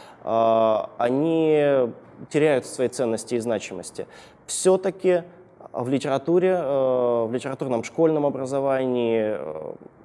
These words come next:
наверное, этого придерживается максимальное количество таких классических педагогов конца двадцатого века, которые учились у мастеров. Э, в литературе,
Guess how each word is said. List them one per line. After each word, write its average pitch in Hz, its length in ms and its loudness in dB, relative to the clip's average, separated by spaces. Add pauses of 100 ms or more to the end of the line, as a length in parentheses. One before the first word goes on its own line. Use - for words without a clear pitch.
(220)
наверное, 123 800 0
этого 120 220 0
придерживается 110 880 -4
максимальное 110 680 -4 (420)
количество 123 680 -2 (100)
таких 113 280 -6
классических 131 680 -6
педагогов 113 640 -2 (920)
конца 110 680 -2 (320)
двадцатого 110 580 -4
века, 120 480 -2 (440)
которые 120 260 -2
учились 113 400 -6
у - 20 -6
мастеров. 113 480 -4 (520)
Э, - 40 -10
в 110 680 0
литературе, 147 720 0